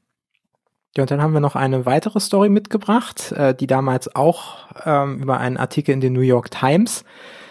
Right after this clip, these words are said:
ziemlich viel Aufmerksamkeit bekommen hat und die eben auch für, für Big Data und den, den Meilenstein,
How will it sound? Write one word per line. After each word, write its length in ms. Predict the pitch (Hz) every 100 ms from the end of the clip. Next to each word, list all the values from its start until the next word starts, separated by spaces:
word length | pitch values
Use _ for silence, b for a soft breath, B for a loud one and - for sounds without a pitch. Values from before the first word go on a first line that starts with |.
| B
ziemlich 340 | - 185 180 -
viel 140 | 139
Aufmerksamkeit 1080 | - 139 - 190 - 190 185 170 170 - -
bekommen 480 | - - 170 185 165
hat 320 | 175 - - -
und 260 | 147 143 - _ _
die 180 | 139 135 - _ _ _
eben 220 | 135 131
auch 300 | - 120 -
für, 420 | - 123 113 110
für 300 | - - 117
Big 300 | 113 120 -
Data 440 | 113 117 131 123 120
und 400 | 113 120 117 -
den, 320 | 117 113 113
den 160 | 123
Meilenstein, 840 | 123 120 123 120 - 117 107 113 117